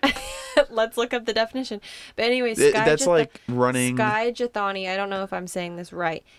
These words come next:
Speaker 1: He wrote the book With, and it's, like, the four postures that people can take with God that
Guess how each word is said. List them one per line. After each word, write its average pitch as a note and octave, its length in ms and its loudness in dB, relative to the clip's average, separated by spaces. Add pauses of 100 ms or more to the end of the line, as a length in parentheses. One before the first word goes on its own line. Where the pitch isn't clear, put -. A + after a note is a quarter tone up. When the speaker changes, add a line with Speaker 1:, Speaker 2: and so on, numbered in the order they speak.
(120)
Speaker 1:
He A#3 220 -4
wrote A3+ 200 -4
the G#3+ 80 -10
book F#3+ 240 -4
With, E3+ 600 -6 (380)
and G3 120 -4
it's, F#3+ 200 -6
like, F3+ 260 -8
the G3 100 -4
four G#3+ 400 -2
postures F#3 640 -8
that E3+ 120 -12
people F#3 340 -12
can F3+ 280 -14 (120)
take F#3 400 -4
with F3 220 -8
God D3+ 320 -6
that - 180 -6